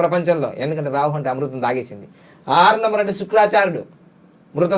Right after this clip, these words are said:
సంజీవిని విద్య నేర్చుకున్నాడు. ఈ మధ్యలో రాసేదనుకోండి, మీ ఫైనాన్షియల్, ఫైనాన్షియల్ స్టెబిలిటీ, మీ ఆర్థిక బ్యాలెన్స్ ఏదైతే ఉందో,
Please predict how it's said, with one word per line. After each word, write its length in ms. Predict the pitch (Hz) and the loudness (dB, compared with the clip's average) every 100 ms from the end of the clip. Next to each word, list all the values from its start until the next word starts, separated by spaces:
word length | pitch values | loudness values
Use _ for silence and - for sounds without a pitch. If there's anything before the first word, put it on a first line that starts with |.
| 190 | 0
సంజీవిని 340 | 214 220 208 202 | 2 2 2 0
విద్య 180 | 185 190 | 0 0
నేర్చుకున్నాడు. 440 | 185 175 175 135 - - _ 139 | 0 -2 -4 -4 -6 -16 _ -2
ఈ 20 | 156 | 0
మధ్యలో 300 | 156 160 208 185 | 2 2 0 2
రాసేదనుకోండి, 520 | 175 170 175 156 156 151 | 2 2 -2 0 -2 0
మీ 60 | 175 165 | -2 -2
ఫైనాన్షియల్, 480 | 151 156 170 185 196 - | -4 -4 -4 -6 -8 -6
ఫైనాన్షియల్ 520 | - 165 180 180 180 165 | -2 0 0 -2 -4 -6
స్టెబిలిటీ, 460 | - 151 180 165 143 - _ _ _ _ _ _ 143 | -4 0 2 0 -4 -8 _ _ _ _ _ _ -2
మీ 100 | 147 131 156 | 0 2 2
ఆర్థిక 420 | 190 - 202 190 147 123 | 2 -2 0 0 0 0
బ్యాలెన్స్ 380 | 143 190 190 170 | 2 2 0 2
ఏదైతే 280 | 165 180 156 151 | 2 2 -2 -2
ఉందో, 160 | 156 | 0